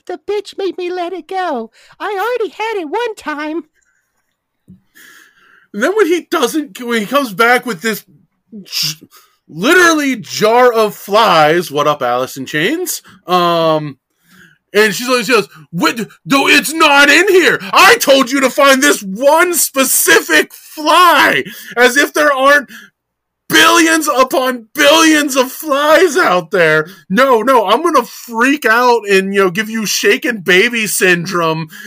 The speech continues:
Speaker 2: because you couldn't find one specific fly.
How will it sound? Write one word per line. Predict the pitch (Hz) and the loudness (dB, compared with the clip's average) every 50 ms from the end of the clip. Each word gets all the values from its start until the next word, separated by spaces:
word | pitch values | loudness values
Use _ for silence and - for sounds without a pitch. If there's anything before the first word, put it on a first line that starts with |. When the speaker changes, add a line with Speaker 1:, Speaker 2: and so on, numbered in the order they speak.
| 214 214 208 | -16 -14 -8
Speaker 2:
because | - 220 190 240 220 208 196 226 | -6 -4 0 0 0 0 0 -2
you | 254 269 | -4 -2
couldn't | - 392 370 247 226 220 | 0 -2 -2 -2 -4 -6
find | - 262 240 233 226 226 - 190 | -2 0 2 2 2 2 0 0
one | 196 214 220 233 240 254 269 294 | 0 2 4 4 4 2 2 -2
specific | 269 - - - 202 185 - - - - 339 349 240 196 226 214 202 - | -6 -8 -4 -4 -2 -2 -2 -4 -4 -2 -2 -2 0 0 0 -2 -2 -2
fly. | _ _ _ _ 180 170 202 226 247 311 277 - 135 123 113 104 95 90 87 | _ _ _ _ -6 -2 0 0 2 0 0 -2 -2 -4 -6 -8 -10 -12 -16